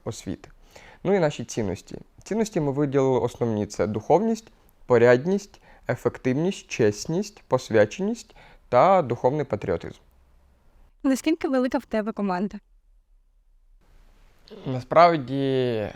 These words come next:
Speaker 1: дуже велика команда, яка складається аж з трьох людей.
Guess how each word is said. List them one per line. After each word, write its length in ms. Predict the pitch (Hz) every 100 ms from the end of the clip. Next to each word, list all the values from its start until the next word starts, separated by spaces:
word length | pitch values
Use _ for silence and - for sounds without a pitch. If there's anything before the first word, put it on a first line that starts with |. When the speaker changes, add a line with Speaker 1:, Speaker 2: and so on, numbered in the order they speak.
| - -
Speaker 1:
дуже 320 | 113 117 107
велика 360 | 101 101 127 135
команда, 760 | - 104 120 156 120 110 98 - -
яка 180 | 104 110
складається 540 | 107 110 107 127 135 -
аж 320 | 107 98 -
з 60 | -
трьох 280 | 117 113 104
людей. 340 | 92 90 -